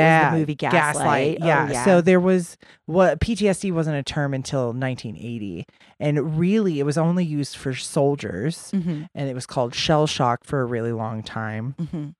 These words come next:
Speaker 2: It hasn't been until recent decades that P T S D has kind of expanded its umbrella, and now there's things like complex P T S D or childhood P T S D. Like, it,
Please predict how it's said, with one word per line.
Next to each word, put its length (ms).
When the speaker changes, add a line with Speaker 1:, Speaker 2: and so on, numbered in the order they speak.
Speaker 2:
It 80
hasn't 280
been 140
until 360
recent 360
decades 480
that 140
P 160
T 180
S 180
D 260
has 180
kind 200
of 80
expanded 640
its 200
umbrella, 580
and 160
now 160
there's 240
things 420
like 160
complex 540
P 160
T 180
S 160
D 220
or 80
childhood 540
P 160
T 180
S 120
D. 140
Like, 220
it, 180